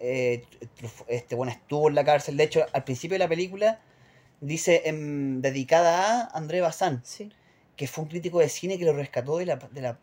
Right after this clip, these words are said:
Speaker 1: mierda de la cárcel, lo, lo llevó, lo, después este weón fue crítico de cine en Cahiers du Cinéma, que es una peli-, una revista de cine como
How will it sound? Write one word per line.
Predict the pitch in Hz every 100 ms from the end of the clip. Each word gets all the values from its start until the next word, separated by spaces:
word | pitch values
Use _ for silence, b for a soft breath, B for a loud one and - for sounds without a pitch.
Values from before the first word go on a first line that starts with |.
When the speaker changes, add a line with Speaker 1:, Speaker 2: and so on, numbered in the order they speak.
| -
Speaker 1:
mierda | 131 220 170 135
de | 135
la | 135
cárcel, | 135 202 - 139 139
lo, | 139 135
lo | 135 135
llevó, | 131 147 202 175 156 139
lo, | 135 127 120 107 98 90 110
después | 123 151 156
este | 143 -
weón | 143 147
fue | - 143 135 127 123
crítico | - 156 151 147
de |
cine | 127 160 156
en | 147
Cahiers | 127 156 151
du | 143
Cinéma, | 147 127 127 180 _ b b b b b b
que | -
es |
una | 143 131
peli-, | 127 107 131
una | 127 127
revista | 123 139 -
de | 135
cine | - 160 147
como | 143 131 123 117 113 113 -